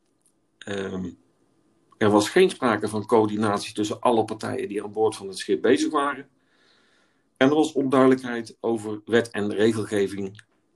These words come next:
Ehm, welke moesten we nu volgen? Want jullie zien een drijvend gebouw liggen,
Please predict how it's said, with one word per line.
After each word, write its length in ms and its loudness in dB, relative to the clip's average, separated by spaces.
Ehm, 360 -6
welke 340 6
moesten 300 4
we 60 4
nu 140 6
volgen? 520 2
Want 300 -4
jullie 280 0
zien 420 2
een 400 -6
drijvend 760 0
gebouw 400 4
liggen, 380 0